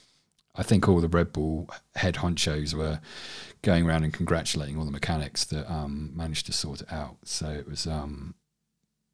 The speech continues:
yeah, very <laughs> impressive from them. So, uh, yeah, a bit embarrassing for Max, but he was very, um, complimentary of his team and all the mechanics that managed to fix the problem. So, and Hamilton thought he didn't realise Max was gonna make it. He,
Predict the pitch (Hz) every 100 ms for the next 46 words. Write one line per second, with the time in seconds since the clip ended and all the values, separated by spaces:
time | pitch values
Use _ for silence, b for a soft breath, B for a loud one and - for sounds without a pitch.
0 | _ - 73 71 - _ _ - 87 92
1 | 73 - - 71 - 73 71 67 - -
2 | - 82 82 78 78 107 104 82 B B
3 | B B B - - 113 95 95 90 85
4 | 87 90 98 - - 101 104 87 107 92
5 | 87 82 80 76 90 85 82 80 - 73
6 | 73 - 82 78 69 71 71 80 73 71
7 | - 76 67 - 65 69 - - - -
8 | - - 80 65 65 - - 67 - _
9 | _ _ _ _ _ _ _ 101 95 123
10 | 113 87 - 98 90 - 101 101 95 92
11 | 98 95 92 92 - 90 95 90 87 123
12 | - 73 90 85